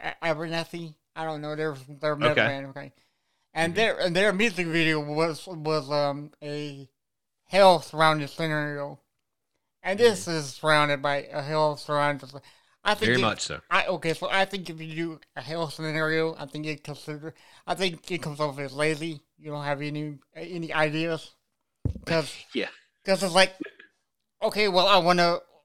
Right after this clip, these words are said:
Speaker 1: like, 'cause everybody is, everybody doesn't like goodness, good anymore, you know?
Speaker 2: Yeah.
Speaker 1: So
Speaker 2: Right.
Speaker 1: there's always that one person that does like, you know, and if
Speaker 2: Sure.
Speaker 1: you ca-, and, and, and if you cater to those people what they want, like, like hell scenario, it's, it's lazy, you know?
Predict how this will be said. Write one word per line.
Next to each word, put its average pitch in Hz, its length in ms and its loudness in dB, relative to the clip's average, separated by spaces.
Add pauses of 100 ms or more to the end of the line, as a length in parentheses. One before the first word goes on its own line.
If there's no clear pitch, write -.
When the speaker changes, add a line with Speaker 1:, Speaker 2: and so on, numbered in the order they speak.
(220)
Speaker 1:
like, 185 300 -4
'cause 170 180 -8
everybody 170 600 4
is, 160 260 -10 (1000)
everybody 185 540 6
doesn't 156 340 -2
like 156 240 -4
goodness, 151 480 -4 (240)
good 160 200 -4
anymore, 139 380 -6
you 143 100 -10
know? 147 80 -10
Speaker 2:
Yeah. 170 200 -2 (420)
Speaker 1:
So 139 140 -8
Speaker 2:
Right. 80 260 -6 (180)
Speaker 1:
there's 151 120 -6
always 160 260 4
that 160 140 0
one 151 160 -2
person 143 380 -10
that 143 140 -4
does 135 200 -8
like, 143 240 -8 (280)
you 151 60 -20
know, 147 200 -8 (580)
and 156 160 0
if 165 100 2
Speaker 2:
Sure. 165 200 0
Speaker 1:
you 147 80 -8
ca-, - 100 -6
and, 185 200 0
and, 180 260 -2
and 175 160 0
if 147 120 -6
you 160 120 -4
cater 165 360 -4
to 156 100 -8
those 180 220 -4
people 156 340 -6
what 151 220 -4
they 156 100 -6
want, 160 300 -6
like, 151 180 -8 (140)
like 143 180 -10
hell 165 260 -2
scenario, 156 600 -6
it's, 160 300 -12 (300)
it's 185 140 -18
lazy, 208 480 0
you 147 160 -16
know? 190 240 -10